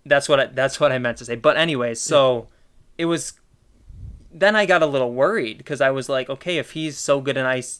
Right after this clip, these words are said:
Speaker 1: or in, yeah, in isolation, like, is, is he gonna be able to get the ball to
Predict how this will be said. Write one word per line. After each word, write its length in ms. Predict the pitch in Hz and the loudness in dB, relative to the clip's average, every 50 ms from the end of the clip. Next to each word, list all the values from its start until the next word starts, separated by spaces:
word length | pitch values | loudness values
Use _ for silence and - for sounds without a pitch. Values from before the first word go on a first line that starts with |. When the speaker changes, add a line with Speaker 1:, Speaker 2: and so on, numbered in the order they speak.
| _ - | _ -6
Speaker 1:
or 220 | 151 143 131 131 | -2 -2 0 0
in, 240 | 127 123 120 120 120 - _ - | -2 -4 -6 -10 -12 -14 _ -6
yeah, 140 | 143 135 123 | -4 -2 -2
in 80 | 123 | -2
isolation, 680 | 127 131 127 - 123 120 127 147 170 165 - 139 127 123 | -2 -4 -4 -6 -6 -4 -4 -4 -4 -4 -6 -6 -6 -4
like, 300 | 123 120 120 120 - _ _ _ _ _ _ _ _ _ _ _ _ _ _ _ _ _ _ _ _ _ _ _ _ _ _ _ _ _ _ _ _ _ - | -4 -4 -4 -6 -8 _ _ _ _ _ _ _ _ _ _ _ _ _ _ _ _ _ _ _ _ _ _ _ _ _ _ _ _ _ _ _ _ _ -14
is, 220 | - 143 123 131 | -12 -12 -12 -10
is 200 | - 139 139 131 | -8 -8 -8 -8
he 60 | 135 | -6
gonna 160 | 127 135 131 127 | -4 -4 -2 -2
be 100 | 127 131 | -2 -2
able 140 | 123 123 | -2 -2
to 60 | 120 123 | -4 -6
get 240 | 113 127 120 - | -6 -6 -6 -4
the 80 | - 127 | -4 -6
ball 440 | 120 110 _ - 107 104 110 123 127 | -6 -6 _ -12 -10 -6 -4 -4 -4
to 120 | 135 135 | -4 -6